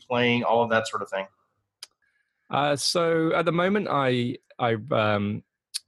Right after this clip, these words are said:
Speaker 2: I run a, a website, M T T poker school dot com, um, where I'm the, the founder and, uh, head coach.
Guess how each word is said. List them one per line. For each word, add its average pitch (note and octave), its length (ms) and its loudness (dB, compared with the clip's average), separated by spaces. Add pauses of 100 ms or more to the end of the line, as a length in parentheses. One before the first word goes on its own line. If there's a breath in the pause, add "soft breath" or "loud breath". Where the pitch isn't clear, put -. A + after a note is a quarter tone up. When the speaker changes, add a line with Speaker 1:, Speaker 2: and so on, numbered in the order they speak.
(280)
Speaker 2:
I A#2+ 60 2
run B2 440 2
a, G#2 500 0
a - 100 -6
website, G#2+ 380 2
M A2+ 120 4
T A2+ 140 0
T A2+ 120 -4
poker G#2 260 0
school A#2 240 0
dot A2+ 200 0
com, C#3 300 -2 (100)
um, G2 500 0
where G2+ 120 2
I'm F#2+ 160 0
the, F#2+ 300 0
the F#2+ 60 -8
founder G2+ 480 0 (180)
and, F#2+ 360 -2
uh, F#2+ 240 0
head G#2 160 -2
coach. - 400 -4